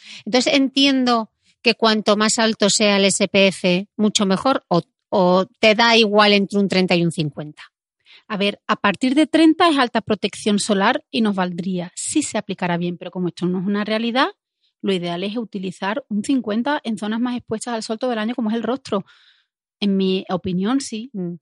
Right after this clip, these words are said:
Speaker 2: Por lo menos los meses de verano o en
Speaker 1: Vale, entonces
Speaker 2: personas
Speaker 1: te voy
Speaker 2: que
Speaker 1: a,
Speaker 2: le da más el
Speaker 1: te voy a
Speaker 2: sol.
Speaker 1: dar yo,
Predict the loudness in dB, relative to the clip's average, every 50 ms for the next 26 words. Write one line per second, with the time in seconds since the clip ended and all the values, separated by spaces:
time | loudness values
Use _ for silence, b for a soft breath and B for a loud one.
0 | _ -4 -2 0 0 0 0 0 0 0 -2 0 -2 -2 -4 -2 -2 -2 -2 -2
1 | -2 -4 0 2 2 4 4 2 2 0 -2 -4 -4 -4 -2 0 0 0 0 -2
2 | -2 -2 -2 -2 0 0 2 2 2 4 4 2 2 0 -2 -2 0 0 0 2
3 | 2 2 2 2 2 2 0 0 0 -2 -2 -2 -2 -4